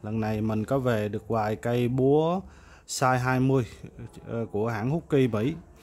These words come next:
Một dòng búa mình phải nói là rất là chất.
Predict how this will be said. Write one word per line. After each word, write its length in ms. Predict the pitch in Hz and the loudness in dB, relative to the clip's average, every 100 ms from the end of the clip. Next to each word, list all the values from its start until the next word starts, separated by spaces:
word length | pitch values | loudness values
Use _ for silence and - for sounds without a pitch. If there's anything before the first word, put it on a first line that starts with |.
| - | -18
Một 100 | - 98 | -14 -8
dòng 280 | 107 98 104 | -6 -4 -2
búa 520 | 131 156 175 170 156 | 0 2 2 2 2
mình 220 | 123 101 | 0 0
phải 140 | 104 | -2
nói 240 | 113 127 151 | -2 -2 -2
là 280 | 131 101 90 | -2 -2 -4
rất 260 | 104 151 | -2 -2
là 80 | 120 | -2
chất. 260 | - 190 | 0 -2